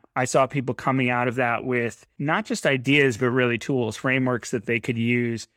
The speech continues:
to more effectively think through the set of challenges that we have as product leaders, which is often dealing with things where there's some pattern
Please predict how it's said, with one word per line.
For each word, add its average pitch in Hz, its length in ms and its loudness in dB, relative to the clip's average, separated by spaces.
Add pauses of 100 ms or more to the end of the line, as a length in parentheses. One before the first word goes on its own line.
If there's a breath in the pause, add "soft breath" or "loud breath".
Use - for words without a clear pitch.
(220)
to 135 100 0
more 127 260 4
effectively 123 560 -2
think 180 300 -4
through 165 300 -2
the 135 100 -2
set 139 160 0
of 135 80 -4
challenges 139 420 0
that 123 120 0
we 120 60 -4
have 139 300 0
as 123 120 -4
product 135 340 -2
leaders, 107 300 -6
which 120 140 -4
is 117 180 -4 (320)
often 135 500 0 (240)
dealing 170 320 4
with 147 140 2
things 143 340 0
where 127 320 2
there's 123 220 -4
some 160 200 2
pattern 147 480 0